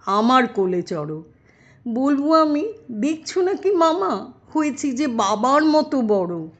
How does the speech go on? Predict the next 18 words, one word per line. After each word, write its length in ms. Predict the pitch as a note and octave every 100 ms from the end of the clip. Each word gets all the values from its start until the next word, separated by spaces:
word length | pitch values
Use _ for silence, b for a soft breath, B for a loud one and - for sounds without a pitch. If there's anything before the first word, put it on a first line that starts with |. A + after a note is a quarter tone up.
| _ b b b b -
দেখে 540 | D#3+ E3+ - - G#3+ G#3
দেখে 560 | E3+ E3 - A3 A3+
মামা 420 | G#3 E3 D#3+ F3+
বলবে, 640 | F#3 G3+ A#3 A3+ B3+ A3 F#3 - _ -
"তাই 420 | E3+ F3 F3+ F#3 -
তো, 380 | C4+ F#4+ B4+ - - b b b b -
খোকা 420 | - G3 - G#3+
আমার 280 | A3+ B3 C#4+
সে 300 | - A#3+ G3
খোকা 460 | - A3 A#3 B3
আর 100 | C4
নাই 400 | C#4+ C#4 C#4+ C#4+ C#4+
তো।" 280 | D#4+ F#4+ C#5 - _ b b b b b
আমি 280 | C#4 D4 C#4
যেদিন 420 | D#4 C#4+ E4 C#4
প্রথম 580 | D4 C#4+ C#4+ E4+ D#4+ D4+
বড় 280 | D4 D4
হব, 400 | D4 D4+ D4 B4